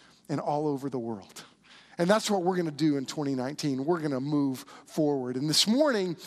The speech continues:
uh, I'm excited about the challenge today. 'Cause I, 'cause I'll be honest with you, this, this part of God's word challenges my heart.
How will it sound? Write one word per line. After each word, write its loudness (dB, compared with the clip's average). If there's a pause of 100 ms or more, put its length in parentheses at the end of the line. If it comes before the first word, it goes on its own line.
(180)
uh, 2 (340)
I'm 4
excited 2
about 0 (500)
the 0
challenge 0
today. -8 (500)
'Cause 4
I, 0
'cause 0
I'll 6
be 2
honest 0
with 0
you, 0
this, 2 (220)
this 4
part 2
of -6
God's 2
word 0
challenges 0
my -2
heart. -4